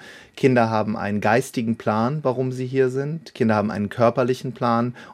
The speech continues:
und ich und wir glauben daran, dass Kinder einen Seelenplan haben, dass sie einen Grund haben, warum sie hier sind.“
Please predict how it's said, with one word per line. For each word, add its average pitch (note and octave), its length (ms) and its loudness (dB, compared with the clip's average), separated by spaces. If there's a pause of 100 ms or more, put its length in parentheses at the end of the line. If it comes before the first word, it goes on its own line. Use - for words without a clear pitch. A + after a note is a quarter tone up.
und A2+ 220 0
ich D3+ 280 -2
und A#2 160 -4
wir B2+ 160 6
glauben G#2+ 320 0
daran, G#2 300 -4
dass G#2 180 -8
Kinder G#2+ 240 -4
einen G#2 240 -2
Seelenplan F#2+ 880 0
haben, F#2 280 -12
dass G2+ 140 -10
sie - 100 -8
einen G#2+ 240 -2
Grund D3 500 4
haben, A#2 280 2
warum G#2 260 -2
sie G2 120 -8
hier G#2 280 -4
sind.“ F2+ 260 -10